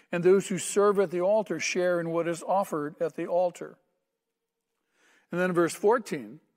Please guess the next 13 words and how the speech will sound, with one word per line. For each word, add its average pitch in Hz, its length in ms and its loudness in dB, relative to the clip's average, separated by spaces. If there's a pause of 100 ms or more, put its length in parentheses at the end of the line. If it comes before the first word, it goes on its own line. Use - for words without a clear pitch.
(320)
he 196 120 -2
says, 180 240 0
"In 190 240 -2
the 180 100 0
same 196 680 -2
way, 196 500 0 (1800)
in 190 160 -2
the 175 100 -2
same 208 840 -2
way, 185 580 -2
the 165 160 -2
Lord 175 360 0
has 170 280 -4